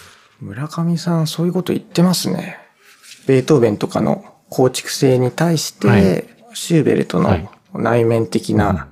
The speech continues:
Speaker 1: あ、細やかさというか、
Speaker 2: はい。
Speaker 1: まあ、プライベートな印象みたいなものが、
Speaker 2: はい。
Speaker 1: 自分の推しなんだということを言ってまして、
Speaker 2: うん。
Speaker 1: まさにそれなんですね。ああ、でも、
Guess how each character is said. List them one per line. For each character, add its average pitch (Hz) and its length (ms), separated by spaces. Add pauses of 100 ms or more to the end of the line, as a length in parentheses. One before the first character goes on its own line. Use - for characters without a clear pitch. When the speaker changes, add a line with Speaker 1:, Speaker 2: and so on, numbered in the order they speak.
(240)
Speaker 1:
あ、 - 80
細 107 280
や 107 120
か - 140
さ - 120
と - 120
い - 100
う - 40
か、 82 180
Speaker 2:
は - 240
い。 - 40 (200)
Speaker 1:
ま - 60
あ、 - 40
プ - 140
ラ 135 120
イ 151 80
ベ 170 120
ー - 40
ト - 140
な - 100
印 - 320
象 - 80
み - 140
た - 180
い - 60
な 190 100
も - 120
の - 120
が、 127 120
Speaker 2:
は 127 340 (380)
い。 - 20
Speaker 1:
自 110 140
分 110 140
の 107 120
推 107 60
し - 140
な 107 120
ん 101 60
だ - 140
と - 120 (320)
い - 40
う 104 40
こ - 80
と - 60
を - 40
言 - 80
っ - 20
て - 200
ま 151 100
し - 60
て、 - 60
Speaker 2:
う - 20
ん。 - 40
Speaker 1:
ま 160 60
さ 175 140
に - 80
そ - 160
れ 135 80
な 165 140
ん 175 60
で 202 60
す - 200
ね。 156 320 (1000)
あ - 220
あ、 - 40
で 123 100
も、 - 200